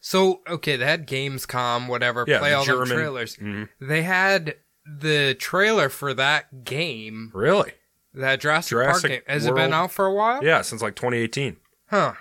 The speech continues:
Speaker 2: Mm-hmm.
Speaker 1: I don't know. Maybe it's a newer one?
Speaker 2: Probably a new update to go with that new movie that's gonna be coming out.
Speaker 1: Okay, I still need to watch. Was it Jurassic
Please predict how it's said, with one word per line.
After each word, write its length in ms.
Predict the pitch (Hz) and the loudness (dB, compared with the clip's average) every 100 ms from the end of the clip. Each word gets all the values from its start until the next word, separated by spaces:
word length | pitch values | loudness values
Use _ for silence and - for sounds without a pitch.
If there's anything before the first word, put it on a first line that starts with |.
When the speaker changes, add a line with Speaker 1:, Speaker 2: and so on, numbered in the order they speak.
| - - - - | -16 -20 -18 -8
Speaker 2:
Mm-hmm. 180 | 120 120 | -6 0
Speaker 1:
I 140 | 147 | 2
don't 160 | 151 165 | 2 2
know. 160 | 156 | 2
Maybe 280 | 131 143 147 | 0 -2 -2
it's 140 | 143 139 | -4 -4
a 60 | |
newer 340 | 135 147 175 190 | -2 0 2 2
one? 280 | 214 254 | 2 -2
Speaker 2:
Probably 560 | - 170 190 190 180 165 | -2 2 4 4 4 4
a 140 | 147 127 | 2 0
new 400 | 135 147 147 - | 0 0 -2 -2
update 720 | 156 160 - 165 147 147 - | -2 -4 -2 0 0 -2 -10
to 100 | 131 | -8
go 260 | 120 123 123 | 0 2 2
with 260 | 120 117 | 0 -2
that 220 | 131 117 120 | -2 -2 0
new 160 | 120 | 0
movie 420 | 117 135 131 107 92 | 2 2 0 -4 -8
that's 260 | 87 - | -8 -8
gonna 200 | - 92 | -8 -10
be 140 | 90 85 | -10 -12
coming 320 | 98 85 80 | -12 -12 -14
out. 220 | 78 - _ _ 110 104 | -16 -20 _ _ -20 -18
Speaker 1:
Okay, 380 | - 123 123 113 | -12 -8 -2 0
I 100 | 127 | 0
still 260 | - 160 143 | -2 -4 -2
need 160 | 143 | -2
to 120 | 139 | -2
watch. 500 | 131 131 131 - - 139 | 0 2 0 -2 -10 -8
Was 220 | 147 131 | -6 -2
it 160 | 131 | -2
Jurassic 680 | 139 147 185 - 208 - | 0 2 2 -2 -6 -8